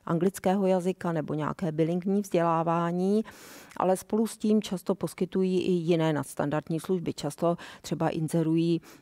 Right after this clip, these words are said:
intenzivněji spoluprá-, intenzivnější spolupráci s rodiči nebo osobnostní a sociální výchovu, dělené třídy, čili vlastně služby, které by ty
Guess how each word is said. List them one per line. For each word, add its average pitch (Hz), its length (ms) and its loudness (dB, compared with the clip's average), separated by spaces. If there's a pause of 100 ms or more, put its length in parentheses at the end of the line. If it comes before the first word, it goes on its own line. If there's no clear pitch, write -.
(100)
intenzivněji 170 680 2
spoluprá-, 156 580 -2
intenzivnější 170 760 0
spolupráci 165 640 0
s 160 80 -2
rodiči 156 580 -2
nebo 143 340 -2 (240)
osobnostní 175 640 -2
a 170 60 -2
sociální 165 600 -2
výchovu, 156 480 -2 (240)
dělené 190 520 2
třídy, 170 500 -4 (280)
čili 208 200 2
vlastně 233 340 2
služby, 160 580 0 (220)
které 180 380 2
by 208 140 2
ty 214 400 2